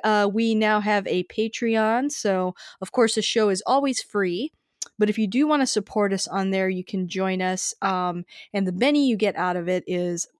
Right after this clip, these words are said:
I release an extra episode with, like, bonus content, just kind of a social media weekly roundup. Um, and I wanna recognize our top patrons on there, and those are Chris Balga, Jeff Woodman, Michael Cross, and Joseph George. So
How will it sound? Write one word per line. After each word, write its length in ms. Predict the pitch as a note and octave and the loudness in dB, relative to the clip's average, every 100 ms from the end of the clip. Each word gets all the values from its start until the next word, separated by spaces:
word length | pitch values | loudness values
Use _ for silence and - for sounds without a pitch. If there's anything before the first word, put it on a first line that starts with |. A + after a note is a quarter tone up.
| - | -6
I 200 | F3 F3 | -4 -2
release 400 | F3 G3 A#3 - | 0 0 0 -2
an 80 | F3+ | -6
extra 300 | G3 - F3 | -8 -8 -8
episode 340 | F3+ - F#3 | -8 -6 -6
with, 140 | F#3 F#3+ | -6 -8
like, 180 | G3 | -6
bonus 340 | - C#4 C4 B3 | -2 0 0 -2
content, 640 | - A3+ A3+ A3 G#3 G3+ | -2 -2 -2 -2 -2 -4
just 200 | - G3 | -6 -10
kind 200 | - G#3 | -6 -4
of 80 | G3 | -2
a 100 | F#3 | -2
social 460 | - - A3 - G3 | -2 0 0 0 -4
media 380 | G3 G3+ G3 F3+ | -2 0 0 0
weekly 340 | F#3+ F#3 F3+ | -4 -4 -6
roundup. 560 | E3+ E3+ E3+ - - - - - - - | -4 -6 -6 -10 -12 -18 -20 -20 -14 -2
Um, 180 | G#3 G#3 | 0 2
and 140 | G#3 | 2
I 60 | G#3 | 2
wanna 240 | A3+ A3+ | 4 4
recognize 640 | A3+ A3+ G#3+ G#3+ G#3 G#3 | 4 2 0 2 2 0
our 120 | - | -2
top 320 | F#3 - C#4+ - | -6 0 0 0
patrons 460 | B3+ A#3+ A#3 G#3+ | -2 -2 -2 0
on 220 | G#3 G3+ | 0 0
there, 340 | G3 G3 F#3+ F#3+ - - - | 0 0 -2 -4 -10 -16 -6
and 120 | G3 | -2
those 260 | F#3+ F#3+ | 0 -2
are 280 | G3+ F#3+ F3+ | -4 -4 -4
Chris 300 | - - C4+ | -4 -4 -4
Balga, 600 | - A3 G#3+ G#3 G3+ F#3+ | 0 2 2 2 0 -2
Jeff 260 | - A#3+ B3 | -2 -2 0
Woodman, 460 | G3+ F#3+ F#3+ F#3+ F#3 | -2 -2 -2 -2 -2
Michael 280 | G3+ G#3+ G#3+ | -2 -2 -4
Cross, 420 | - F3 F3 - | -2 0 0 -4
and 260 | F3+ F3+ F3+ | -8 -8 -6
Joseph 360 | E3+ - F3 | -8 -8 -12
George. 400 | - F3 D#3+ - | -8 -6 -6 -8
So 320 | - E3+ E3 | -8 -8 -8